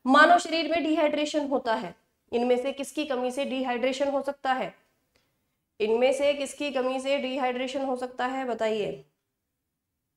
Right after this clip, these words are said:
तो किसकी कमी से बच्चा डिहाइड्रेशन हो सकता है? जल की कमी से। किसकी कमी से? जल की कमी से। चलिए जी,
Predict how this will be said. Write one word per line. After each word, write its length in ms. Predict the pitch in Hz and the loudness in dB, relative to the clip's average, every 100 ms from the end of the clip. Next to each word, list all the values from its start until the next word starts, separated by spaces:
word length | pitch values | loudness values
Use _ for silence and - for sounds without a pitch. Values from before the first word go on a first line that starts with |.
| _ _ _ _ _ _ _ _ _ - | _ _ _ _ _ _ _ _ _ -6
तो 80 | 254 | -2
किसकी 320 | 277 277 320 | -2 0 2
कमी 200 | 311 294 | 4 2
से 120 | 302 | 2
बच्चा 240 | 294 285 285 | 0 4 2
डिहाइड्रेशन 560 | 285 285 262 269 285 | 4 2 2 0 0
हो 140 | 277 254 | 0 -2
सकता 280 | 262 - 269 | -4 -2 -2
है? 240 | 190 269 | -2 -2
जल 200 | 226 233 | -2 -2
की 160 | 233 247 | -2 -2
कमी 260 | 208 175 | -2 -2
से। 160 | 202 190 | -4 -6
किसकी 280 | 220 - 254 | -6 0 2
कमी 220 | 247 254 | 4 4
से? 240 | 294 359 349 - | 4 2 0 -8
जल 200 | 240 226 | 0 2
की 180 | 214 240 | 2 -2
कमी 260 | 202 175 175 | -6 -6 -6
से। 120 | 180 | -6
चलिए 340 | 254 254 262 | -4 0 0
जी, 300 | 220 190 - | 0 -4 -6